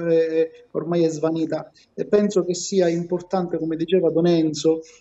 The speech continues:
eh, stare ancora di più nel territorio, ma soprattutto fare sentire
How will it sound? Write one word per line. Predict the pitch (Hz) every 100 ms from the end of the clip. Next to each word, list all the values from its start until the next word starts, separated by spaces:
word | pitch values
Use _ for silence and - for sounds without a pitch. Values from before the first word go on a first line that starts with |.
| _
eh, | - 165 165 160 156
stare | 147 - 185 180 175
ancora | 175 175 185 175
di | 185
più | -
nel | 175 165
territorio, | 175 170 175 160 156
ma | 165
soprattutto | 185 190 190 254 - 185
fare | 247 226
sentire | 170 175 170 - 196 151 143 147